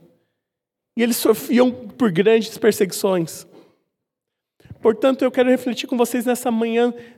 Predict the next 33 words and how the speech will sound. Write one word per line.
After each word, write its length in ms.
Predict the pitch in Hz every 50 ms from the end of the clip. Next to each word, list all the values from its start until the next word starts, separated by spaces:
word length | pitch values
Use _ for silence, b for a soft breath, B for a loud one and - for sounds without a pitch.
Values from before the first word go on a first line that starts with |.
| B B -
três 360 | - 269 294 311 320 285 277
pontos 560 | - - - 269 254 247 240 240 - - 226
fundamentais 1080 | - - 247 233 233 226 226 226 214 - 233 226 220 226 220 214 196 185 - - - _ b b b b b b b
que 60 | -
Jesus 460 | 214 202 247 233 202 202 240 233 220 240
nos 200 | 240 240 208 247
ensina 460 | 247 220 - - - 233 233 233 226
nessa 260 | 220 220 208 - 226
carta 640 | - - 220 208 208 208 202 208 - 175 165 160 165 - b b b b b b b b
sobre 440 | - - - 233 220 208 220 214
vivenciarmos 1000 | 220 208 220 214 196 226 247 262 240 - - 240 214 214 220 226 220 214 214 196
o 40 | 214
evangelho 680 | 214 202 214 202 180 165 190 196 202 202 196 196 196 196 B B B B B B -
em 60 | 190
meio 580 | 190 190 185 180 185 185 185 185 180 185 - - -
a 40 |
uma 140 | 202 196 185
cultura 380 | 185 - 202 185 - 214 202 208
hostil. 420 | 202 202 - - 226 226 208 170 - - - - _ _ _ _ _ _ _ _ _ _ -
O 60 | 202
primeiro 320 | 214 233 233 247 285 320
ponto 240 | - 277 285 269 -
que 40 | -
eu 60 | 247
quero, 400 | 254 254 233 240 247 240 233 220 B B B B B B B B
é, 640 | 254 226 196 196 208 208 202 202 202 202 208 202 214 262 - - - - _ _ _ 196 - - _ _ _ _ _ _ _ -
trabalhar 260 | 233 196 190 208 220
com 80 | -
vocês 300 | 220 208 202 - 196 196
nessa 200 | 214 202 - -
manhã 360 | 214 208 214 220 220 220 233 247
é 80 | 240
que 340 | 240 247 - - 247 233 -